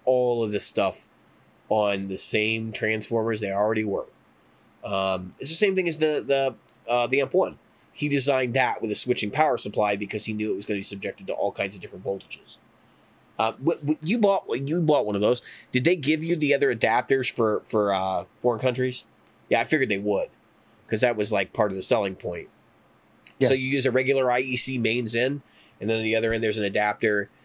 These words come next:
Speaker 1: that goes into the wall that adapts you to whatever power you're plugging into.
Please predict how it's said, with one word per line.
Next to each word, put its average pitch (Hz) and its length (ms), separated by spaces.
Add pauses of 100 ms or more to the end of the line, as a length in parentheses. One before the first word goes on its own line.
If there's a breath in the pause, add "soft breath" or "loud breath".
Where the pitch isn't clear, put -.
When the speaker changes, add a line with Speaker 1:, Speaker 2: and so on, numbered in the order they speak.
(160 soft breath)
Speaker 1:
that 104 80
goes 104 240
into 101 160
the 95 100
wall 98 300
that 95 260
adapts 95 420
you 101 100
to - 120
whatever 92 320
power 90 300
you're 90 100
plugging 90 320
into. 87 300